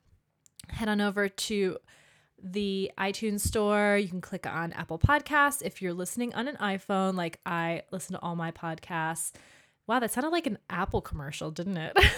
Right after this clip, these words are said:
It's not, not sponsored by Apple, though, you know, I could use some new gear. Um, but you can just click on write a review underneath the podcast listing.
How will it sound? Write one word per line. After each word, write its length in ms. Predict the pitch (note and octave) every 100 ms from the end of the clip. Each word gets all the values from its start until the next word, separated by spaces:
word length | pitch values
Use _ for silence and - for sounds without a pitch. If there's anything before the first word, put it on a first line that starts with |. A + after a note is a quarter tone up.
| - - - F#4 - E4 F#4 E4+ - - - - -
It's 300 | G#3+ G#3+ -
not, 540 | A3 G#3 G3 G#3+ -
not 260 | F#3+ F3+ G3
sponsored 400 | - A3+ A3+ C4
by 100 | D4
Apple, 520 | D4 D#4+ D#4+ G#3+ F#3+
though, 160 | F#3+ F3+
you 160 | F3+
know, 120 | F3+
I 100 | D#3+
could 140 | F3 G3+
use 120 | B3
some 100 | G3
new 140 | E3
gear. 320 | D3+ F3 D#3 D#3 _ - - - - - -
Um, 400 | G3 F#3+ E3+ E3 -
but 640 | F#3+ G#3+ G3+ F#3+ F#3 - - _ _ _
you 180 | A3 A3
can 200 | G#3+ G3
just 340 | F#3+ F#3 -
click 240 | - G3+ G3
on 140 | F#3+
write 160 | F3+ F3+
a 40 |
review 560 | F3 E3 D#3 D#3 F3+ G#3+
underneath 600 | F#3 F3 E3+ F3 E3+ -
the 80 | F3
podcast 420 | E3+ D#3+ G3 -
listing. 640 | G#3 - A#3+ A#3 A3+ A3+